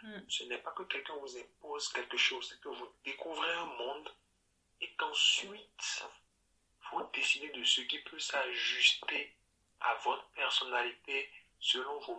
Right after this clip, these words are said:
Speaker 2: moyens, selon votre environnement, selon votre compagnon et tout ça. Et c'est à prendre en considération. Donc, soyez le plus curieux possible parce qu'un jour,
Speaker 1: Mm.
Speaker 2: quelqu'un aura un problème d'une certaine gravité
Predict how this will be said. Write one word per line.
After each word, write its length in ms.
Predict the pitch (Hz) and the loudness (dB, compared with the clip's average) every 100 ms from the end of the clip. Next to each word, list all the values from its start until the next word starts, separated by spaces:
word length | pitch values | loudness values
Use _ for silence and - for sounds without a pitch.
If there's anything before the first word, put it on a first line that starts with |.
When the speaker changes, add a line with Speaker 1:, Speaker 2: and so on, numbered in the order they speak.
| 120 | 0
Speaker 2:
moyens, 520 | 123 123 127 135 135 | 2 2 0 0 2
selon 220 | 123 135 | 2 0
votre 240 | 123 117 131 | -2 -2 -2
environnement, 640 | 123 120 120 117 - 131 131 | -2 -2 -2 -2 -2 2 4
selon 280 | 123 120 127 | 4 2 -2
votre 480 | 120 120 - 110 - - _ _ - | -2 -2 -4 -4 -6 -16 _ _ -8
compagnon 1040 | 127 - - 120 113 117 127 127 127 127 | -6 -4 0 2 2 -4 -2 0 0 -2
et 120 | 113 - | -4 -4
tout 220 | 139 131 | -4 0
ça. 340 | 127 131 123 - - - - _ _ - | 0 2 0 -2 -8 -14 -18 _ _ -4
Et 200 | 170 165 | -2 -2
c'est 220 | - 131 | -2 4
à 140 | 123 127 - | 4 4 0
prendre 240 | 160 160 | -2 0
en 100 | 160 | 0
considération. 840 | - 165 - 170 170 170 - 131 123 - _ _ _ - _ | 0 0 2 2 4 4 4 2 -2 -8 _ _ _ -20 _
Donc, 220 | - - - | -8 4 12
soyez 360 | - 175 180 | 12 10 0
le 140 | 170 - | -4 -4
plus 180 | 147 - | -6 -4
curieux 380 | - 127 139 - | -4 -4 -6 -4
possible 380 | - - 135 - | -2 0 -2 -4
parce 200 | - - | -2 0
qu'un 180 | - - | 0 0
jour, 640 | - - - 127 - - - _ _ _ _ - | 2 2 2 -2 -2 -2 -10 _ _ _ _ -10
Speaker 1:
Mm. 180 | 180 175 | -8 -4
Speaker 2:
quelqu'un 280 | 151 - 170 | -2 -2 -2
aura 280 | 160 147 147 | 2 2 2
un 40 | - | -2
problème 380 | - 123 127 123 | -6 -2 -2 0
d'une 180 | 120 123 | -2 -2
certaine 320 | 123 131 127 | -4 -4 0
gravité 720 | 117 110 110 - - 123 - | 2 2 0 -6 -4 -4 -6